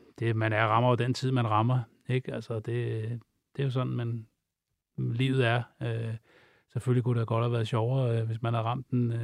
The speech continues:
hvis vi var blevet, hvad, europamester i seksoghalvfems, havde nok været anderledes med Premier League og så videre, men, men nu var det i tooghalvfems, og det var fint, så er vi vundet det.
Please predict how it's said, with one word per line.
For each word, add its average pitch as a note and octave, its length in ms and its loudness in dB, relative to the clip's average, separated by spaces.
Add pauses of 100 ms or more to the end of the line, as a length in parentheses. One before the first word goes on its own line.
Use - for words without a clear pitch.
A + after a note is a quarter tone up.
(300)
hvis A#2 180 -8
vi B2 40 2
var A#2+ 60 2
blevet, A#2 220 -2
hvad, A2 140 -2 (240)
europamester B2+ 480 4
i A#2+ 40 4
seksoghalvfems, B2+ 580 2
havde A#2 100 0
nok A#2+ 180 0
været A2+ 180 0
anderledes B2+ 420 -2
med A#2 120 -2
Premier A#2+ 280 0
League B2 220 -2
og B2+ 60 -4
så A#2+ 80 -6
videre, A#2 180 -4
men, A2+ 180 -6 (460)
men A#2 100 2
nu A#2+ 100 4
var C3+ 100 6
det B2 60 4
i A2 40 2
tooghalvfems, C3+ 540 0
og A#2+ 80 -2
det C3 80 0
var B2+ 60 0
fint, C#3 300 -2
så C#3 100 -4
er C3+ 60 2
vi C3+ 80 4
vundet C3 260 6
det. C#3+ 160 6